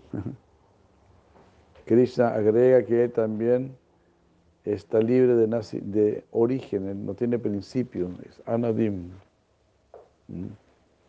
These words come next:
Que es algo que no se encuentra en Brahma, ¿no? Brahma sí tiene un principio, ¿no? Ah, por eso,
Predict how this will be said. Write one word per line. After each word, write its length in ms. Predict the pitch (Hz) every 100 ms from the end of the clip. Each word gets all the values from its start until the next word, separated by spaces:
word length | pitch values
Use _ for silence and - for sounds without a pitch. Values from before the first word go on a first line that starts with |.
| _ _ _ _ _ _ _ _ - _ _ _ _ _ -
Que 100 | 110
es 160 | -
algo 340 | 120 117 113 92
que 400 | 113 117 131 - _ _ _ _ _ _ _ _
no 180 | 101 110
se 140 | - 107
encuentra 600 | 98 113 113 104 113 107
en 100 | 98
Brahma, 400 | 101 104 101 92
¿no? 120 | 110
Brahma 320 | 101 104 104
sí 140 | - 104
tiene 260 | 107 95
un 140 | 95 92
principio, 640 | 92 85 - 107 - 98
¿no? 1800 | 98 104 101 _ _ _ _ _ _ _ _ _ _ - _ _ - 90
Ah, 40 | 90
por 240 | 95 98
eso, 440 | 107 - 101 92